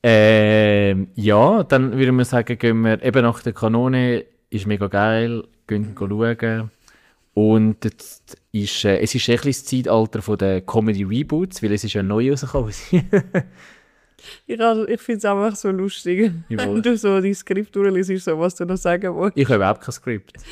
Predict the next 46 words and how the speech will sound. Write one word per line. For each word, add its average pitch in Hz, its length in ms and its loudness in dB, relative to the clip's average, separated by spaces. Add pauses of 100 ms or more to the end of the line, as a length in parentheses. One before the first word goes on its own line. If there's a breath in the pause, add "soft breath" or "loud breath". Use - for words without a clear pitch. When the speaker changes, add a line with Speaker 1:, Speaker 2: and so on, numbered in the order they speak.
(160 loud breath)
Speaker 2:
<laughs> 294 640 -6
Speaker 1:
Ich 131 200 -4
sehe 117 160 2
nur, 131 360 2
ich - 200 -6
sehe 110 160 -2
nur 131 180 -2
Dings. 170 640 -6
Speaker 2:
Aha, 277 260 0
du 294 140 -4
siehst 285 520 -4
so 269 80 -2 (100)
aus, 320 100 -2
als 214 280 0
würdest 269 200 -2
du 285 40 -2
irgendwie 269 200 -2
Speaker 1:
Ah. 294 80 -2
Speaker 2:
etwas 240 220 -4
ablesen. 247 580 2
Speaker 1:
Nein, 139 140 2
nein, 156 160 4
ich - 80 0
schaue 131 300 4
immer 156 240 0
wieder 131 180 -2
die - 100 -14
Ausschläge 147 640 -6
an. 120 260 -6 (140)
Vom - 160 -6
Speaker 2:
Aha, 185 300 -4
wie 180 80 -6
lustig 180 280 -6
Speaker 1:
Aufnehmen. 117 120 -4
Speaker 2:
ich 110 60 -14
bin, 151 200 -6
ja. 156 220 -6
Speaker 1:
Genau. 110 480 -4 (1040)
Ob 107 140 -4
es - 80 -8
noch 110 120 0
aufnimmt. 117 580 -2
Speaker 2:
Anyway, 214 480 2
ähm, 190 380 2
mein 233 200 0
Punkt. 214 440 -2